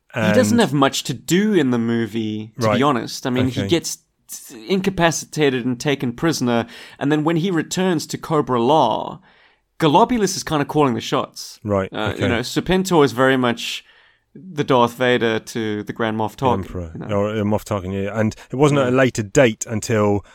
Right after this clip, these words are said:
Speaker 2: I, I swung the other way and started to really, really,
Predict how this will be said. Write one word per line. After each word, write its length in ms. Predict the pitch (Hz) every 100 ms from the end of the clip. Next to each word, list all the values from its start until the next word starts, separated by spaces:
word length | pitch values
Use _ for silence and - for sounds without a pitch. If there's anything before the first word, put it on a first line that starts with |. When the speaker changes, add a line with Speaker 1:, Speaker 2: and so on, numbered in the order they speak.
| _
Speaker 2:
I, 400 | 113 101 101 104 101
I 60 |
swung 340 | - - 120 107
the 100 | 107
other 140 | 98
way 400 | 104 110 98 98
and 280 | 107 98 98
started 360 | - 113 104 -
to 100 | 101
really, 320 | 107 101 98
really, 520 | 101 98 98 101